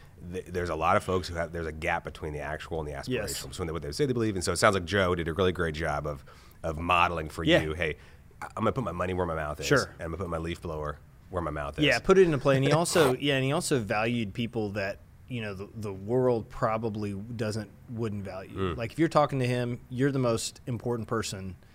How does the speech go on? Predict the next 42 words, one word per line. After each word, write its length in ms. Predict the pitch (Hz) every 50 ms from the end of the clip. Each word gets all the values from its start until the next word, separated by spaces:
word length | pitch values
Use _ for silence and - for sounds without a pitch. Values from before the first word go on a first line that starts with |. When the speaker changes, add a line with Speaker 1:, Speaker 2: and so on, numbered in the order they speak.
| - - - - - - - - - - - - - -
Speaker 2:
in 100 | - 135 127
the 60 | 113
room. 280 | 110 127 139 104 87 -
I 360 | - - - - - - - -
mean, 100 | 120 113
he's 180 | 123 131 123 107
the 40 | 120
leader 280 | 123 127 123 123 123
of 100 | 117 113
a, 180 | 110 107 104 104 113
I 40 | 113
mean, 120 | 120 123
this 180 | 151 165 - 143
is 60 | 120
a 40 | 98
big 320 | 95 92 113 127 131 117
organization. 720 | 120 117 107 104 101 95 90 98 101 113 131 - - - - - - - - - - - - - - -
Um, 520 | 120 117 113 110 107 104 107 110 110 - - -
I 40 | 127
remember 220 | 127 135 131 123 120
one 160 | 120 123 120
time 180 | 139 120 120
we 120 | 120 123 123
were, 260 | 117 117 107 101 98 - - - - - - - - -
uh, 60 | - - - - - - - - - - 131 123
about 360 | 120 113 107 123 117 123 -
to 140 | - 117 98 - - - - -
catch 220 | - 135 131 -
a 40 | -
plane 340 | - - 131 120 123 120 110
to 60 | 110
go 160 | 98 113 117
somewhere. 260 | 117 - 127 117 117 117
We 40 | 113
were 60 | 113
getting 500 | 110 113 120 117 110 104 110 113 117 117
lunch 300 | 113 117 117 117 113 -
somewhere 360 | - 131 117 113 117 117 113 117
at, 100 | 113 113
like, 200 | 110 107 - 110
a 180 | 104 95 90 - - - - - - - - -
s-, 340 | - - - - - - -